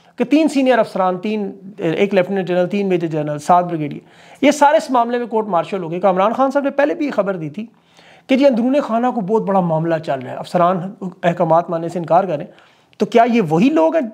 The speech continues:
जिन, जिनसे गफलत बरती हुई? ये बहाना था, क्या है? ये कामरान खान साहब की खबर है, मेरी नहीं।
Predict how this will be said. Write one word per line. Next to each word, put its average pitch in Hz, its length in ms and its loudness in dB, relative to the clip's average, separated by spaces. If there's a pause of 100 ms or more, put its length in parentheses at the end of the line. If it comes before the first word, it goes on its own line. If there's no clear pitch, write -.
जिन, 226 300 -4
जिनसे 233 300 -4
गफलत 196 300 0
बरती 202 280 -2
हुई? 208 200 -6 (640)
ये 160 100 4
बहाना 156 340 2
था, 247 80 -4
क्या 262 200 4
है? 160 240 -2
ये 208 80 -8
कामरान 180 340 0
खान 196 180 -4
साहब 214 160 -8
की 185 60 -10
खबर 170 180 -6
है, 180 60 -8
मेरी 165 220 -8
नहीं। 190 120 -14